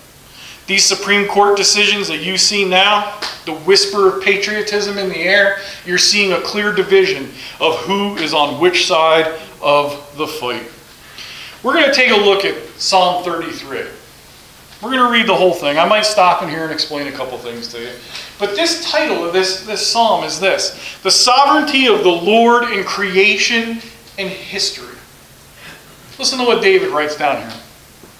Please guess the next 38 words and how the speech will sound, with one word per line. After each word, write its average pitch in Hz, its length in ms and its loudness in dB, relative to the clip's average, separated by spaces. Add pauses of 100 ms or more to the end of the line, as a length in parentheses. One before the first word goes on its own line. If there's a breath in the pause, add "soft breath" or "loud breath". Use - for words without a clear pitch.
(600 loud breath)
"Rejoice 254 520 4
in 254 80 0
the 233 60 4
Lord, 247 340 4
O 233 80 6
you 220 160 4
righteous, 226 480 4
for 190 140 2
praise 247 440 2
from 202 200 -2
the 180 160 4
upright 208 500 4
is 165 100 0
beautiful. 139 640 -8 (540 loud breath)
Praise 240 480 2
the 175 100 0
Lord 196 440 4
with 180 100 4
the 175 80 4
harp. 175 360 4
Make 190 220 2
melody 233 460 4
to 202 160 0
him 220 300 0
with 196 140 2
an 185 100 2
instrument 180 640 0 (320 loud breath)
of 170 300 0
ten 190 440 0 (200)
strings." 143 640 -4 (1200 loud breath)
Do 185 100 -6
you 240 60 -2
guys 294 220 4
know 254 200 2
why 233 200 4
it's 233 140 -4
ten 196 260 -2
strings? 220 380 -4